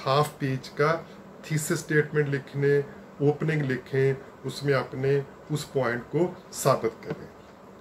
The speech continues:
ठीक है जी। उसके बाद आपने क्या जी करना है कि outline को support करना है, define करना है,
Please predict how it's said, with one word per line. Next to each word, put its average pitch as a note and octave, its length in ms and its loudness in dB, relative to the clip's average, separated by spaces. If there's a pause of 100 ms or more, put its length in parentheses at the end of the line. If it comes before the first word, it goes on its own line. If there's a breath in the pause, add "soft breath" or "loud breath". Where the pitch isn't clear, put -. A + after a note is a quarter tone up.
(180)
ठीक C3 240 -4
है D3 60 10
जी। B2+ 180 -4 (600 loud breath)
उसके A#3 220 0
बाद G#3+ 280 8
आपने F#3+ 360 2
क्या F#3 240 0
जी F3+ 200 -4
करना D#3 340 -2
है E3 80 0
कि F3 160 -6 (240)
outline F3 680 4
को D3 280 0 (1500)
support F#3+ 520 8
करना D#3 320 2
है, C#3+ 340 2
define C#3+ 540 -4
करना C#3 400 -2 (100)
है, C3 240 2